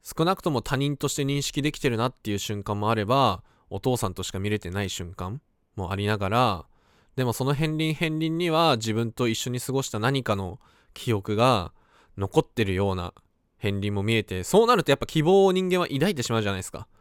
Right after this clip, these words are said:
あ、もしかしたら自分のことも思い、思い出してくれるんじゃないかっていう風に、一瞬思ってしまう瞬間もあるんじゃないかなとかっていう風に、なんかまあ邪推ですけどね、これはもう本当に、<laughs> あの、自分のね、想像をね、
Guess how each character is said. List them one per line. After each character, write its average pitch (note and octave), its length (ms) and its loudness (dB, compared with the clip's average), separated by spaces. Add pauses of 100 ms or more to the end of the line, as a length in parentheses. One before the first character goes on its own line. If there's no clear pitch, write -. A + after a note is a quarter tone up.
(340)
あ、 G#2+ 120 -2
も A#2 100 2
し - 80 0
か B2+ 120 0
し - 40 -6
た A2 140 0
ら G2 60 0
自 G#2 120 -4
分 B2 100 -2
の D3 80 -2
こ D3+ 80 -6
と C3 120 -4
も G2+ 100 -6
思 G2 80 -4
い、 A2 120 -8
思 G#2 200 -6
い A#2+ 40 -2
出 D3 80 -2
し - 40 -6
て B2 80 -4
く G#2 80 -4
れ G#2 80 0
る B2 80 -2
ん - 20 -2
じ A2 60 -4
ゃ G2+ 40 -2
な G2 60 -4
い F#2+ 40 -6
か G2 100 -4
っ - 60 -8
て - 180 -16
い F2 60 -6
う - 20 -6
風 F#2+ 160 -6
に、 F#2 380 -4 (800)
一 A2 100 -8
瞬 C3 460 -2
思 A2+ 180 -2
っ C#3 60 -2
て - 160 -6
し - 140 -6
ま G2 80 -2
う G2 80 -2
瞬 G2+ 240 -6
間 G#2 240 -4
も G#2 340 0 (680)
あ G#2 100 -2
る G#2+ 120 0
ん G2+ 40 -6
じ F#2+ 80 -8
ゃ F2+ 40 -4
な F#2+ 120 -4
い A2 80 -4
か F#2+ 140 -4
な F#2 120 -2
と - 140 -14
か F#2 100 -6
っ - 20 -12
て - 200 -12
い F#2 40 -4
う F2+ 40 -4
風 F#2+ 260 -4
に、 G#2 380 -4 (840)
な G#2+ 80 0
ん - 20 0
か - 80 -12
ま A2 80 4
あ - 20 4
邪 - 140 0
推 E3+ 200 4
で G3 80 6
す - 80 -4
け A#2 100 4
ど F2+ 60 0
ね、 F2+ 60 -8
こ - 80 0
れ D3 60 4
は E3 60 6
も D3 200 2
う - 80 -16
本 D#3 220 0
当 D#3+ 80 2
に、 D3+ 260 2 (340)
<laughs> - 280 6
あ C3 180 6
の、 A2 240 0 (220)
自 - 100 -2
分 B2+ 100 4
の C3+ 100 4
ね、 E3 100 4
想 C#3 260 8
像 B2 540 4
を A2+ 60 2
ね、 C3+ 160 0